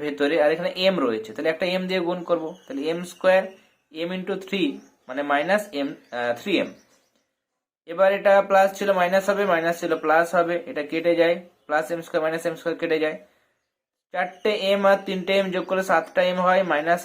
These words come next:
একুশ। এবার দেখো, এম এম তো আছে, তাহলে এম দিয়ে গুণ করা যাবে না, কিন্তু সংখ্যা আছে, সামনে সহগ কত আছে? সাত, তাহলে সাত দিয়ে গুণ করবে, তাহলে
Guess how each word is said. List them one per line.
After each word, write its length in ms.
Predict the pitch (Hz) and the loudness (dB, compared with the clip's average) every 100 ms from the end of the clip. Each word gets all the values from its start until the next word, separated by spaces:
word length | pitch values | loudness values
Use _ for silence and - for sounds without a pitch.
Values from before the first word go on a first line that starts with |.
| 170 | -6
একুশ। 260 | - 180 185 - _ _ _ _ _ | -6 -8 -8 -16 _ _ _ _ _
এবার 140 | 160 180 | -2 0
দেখো, 180 | 180 190 175 | 0 0 0
এম 100 | 185 190 | 2 0
এম 80 | 196 190 | 2 4
তো 60 | 185 185 | 4 4
আছে, 140 | 196 196 | 0 -2
তাহলে 140 | 170 170 | 0 0
এম 60 | 175 | 0
দিয়ে 100 | 180 170 | -2 -2
গুণ 100 | 175 | 2
করা 140 | 175 175 170 | 4 6 6
যাবে 160 | 170 175 | 4 0
না, 60 | 180 - | -4 -8
কিন্তু 180 | - 170 - | -10 -10 -4
সংখ্যা 340 | 180 185 196 185 | -4 0 2 4
আছে, 160 | 180 196 208 - - | 2 0 -6 -8 -4
সামনে 240 | 156 170 175 | -2 0 0
সহগ 220 | 170 175 175 175 | 4 4 4 -2
কত 120 | 175 175 | 4 4
আছে? 120 | 170 165 | 2 0
সাত, 180 | 170 170 - _ _ _ _ _ _ | 2 2 -2 _ _ _ _ _ _
তাহলে 180 | 151 185 185 | -8 -8 0
সাত 140 | 165 165 | 0 2
দিয়ে 120 | 170 165 | -2 0
গুণ 120 | 175 165 | -2 -2
করবে, 220 | 170 165 202 - | -2 -2 -6 -8
তাহলে 180 | 135 | -10